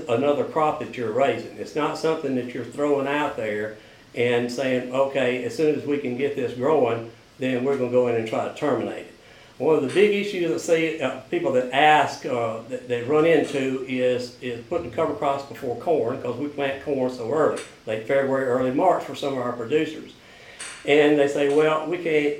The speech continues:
wh-, what kind of cover crop can we actually plant out there that actually, you know, would perform the way you'd want it?" We proved that this last year. We went out there and planted, uh,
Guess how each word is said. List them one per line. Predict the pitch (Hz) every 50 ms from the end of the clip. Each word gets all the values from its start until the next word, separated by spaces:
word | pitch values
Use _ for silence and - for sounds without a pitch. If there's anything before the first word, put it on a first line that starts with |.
| - -
wh-, | 147 147 147 143
what | 170 165 170 170
kind | 165 151 135
of | -
cover | - 165 151 143
crop | 143 - - 151 139 - -
can | - 123 127 135
we | 143 139 139
actually | 131 139 135 - - 107 104
plant | 101 - - 214 233 233 190 147 117
out | 117 117 117 -
there | 135 123 127 131 127
that | 127 117 -
actually, | 117 120 127 123 - 117 113 113 117 117 117 113 - - - 147
you | 135 123
know, | 107 104 101 104 104 104 -
would | 123 123 127 117 113 117 - - - - _ -
perform | 120 110 - - 160 190 202 160 135 123 120 120 123 120 123 - - 120
the | 120 123
way | 131 135 135 127
you'd | 123 120 117
want | 117 151 165 147 110 98
it?" | - - - - - - - - -
We | 127 127 127
proved | 127 127 - 143 143 143 131 127
that | 135 135 135 135 -
this | 147 143 143 -
last | 143 147 147 147 143 - - -
year. | 180 214 220 - - - - - - - - - -
We | 139 135
went | 143 139 135 135
out | 131 131 123 -
there | 143 139 143 143
and | 127 113 - -
planted, | - 139 139 143 135 135 127 127 127 127 -
uh, | 127 117 110 110